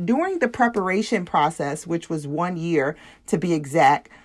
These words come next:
six months for oil treatments and another six months for spices and cosmetic beauty treatments, I started to think about if God was actually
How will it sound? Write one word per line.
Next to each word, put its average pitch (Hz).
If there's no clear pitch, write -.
six 254
months 208
for 175
oil 220
treatments 208
and 156
another 180
six 180
months 160
for 139
spices 180
and 165
cosmetic 165
beauty 202
treatments, 135
I 349
started 262
to 254
think 226
about 180
if 170
God 165
was 151
actually 165